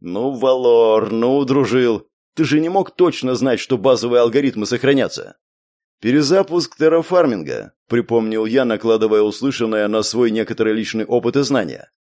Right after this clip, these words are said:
"Остаться никем, а чем, и имя уж больно символическое. Искусственный разум Ковчега?" "Искусственный интеллект до первого искажения, во всяком случае", поправил он меня.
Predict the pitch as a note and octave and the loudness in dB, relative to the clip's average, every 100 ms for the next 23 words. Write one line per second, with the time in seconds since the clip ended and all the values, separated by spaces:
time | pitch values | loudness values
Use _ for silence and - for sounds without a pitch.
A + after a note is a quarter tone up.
0 | _ - G2+ - - C#3 - C3 B2+ - | _ -4 -2 -2 0 0 0 -2 -2 0
1 | A#2+ A#2 A2+ - C#3 C#3 C3 _ _ _ | -4 -4 -6 -2 0 0 -4 _ _ _
2 | _ G2 B2+ B2+ - D3 G#2+ F2 - - | _ -2 -2 -2 -2 0 0 -2 -12 -12
3 | G2+ A2+ - E3 D#3+ A#2+ A#2 F#2+ B2 A#2 | -6 -6 -6 -4 0 0 0 0 0 0
4 | A2 C#3 D#3+ D3+ G2+ - A#1 - - _ | -2 0 0 0 -6 -8 -10 -10 -14 _
5 | - A2+ - D#3 D#3+ C#3+ D3+ D3 D3+ C3+ | -8 -4 -4 -2 -4 -2 2 4 4 2
6 | C3+ C#3 B2+ F#3 B2 - - _ _ - | 0 -2 0 -2 0 -4 -10 _ _ -6
7 | A#2 A#2+ - D3 - C3+ C#3 A2 C3+ - | -2 -2 0 -2 0 0 0 2 0 0
8 | D3+ D3 A#2+ F#2+ A2+ A2+ A#2 A2+ A2 - | 2 4 2 0 -4 0 2 2 0 0
9 | B2 A#2+ G#2+ G2 F#2+ G#2+ A#2 A2+ A#2+ - | 0 0 0 -2 -2 -2 -2 -2 -4 -6
10 | - - _ _ _ A2+ A2 A2 G#2 G2+ | -12 -18 _ _ _ -2 0 0 2 0
11 | G2+ A#2 F#2+ G1+ - | -2 -2 -4 -8 -16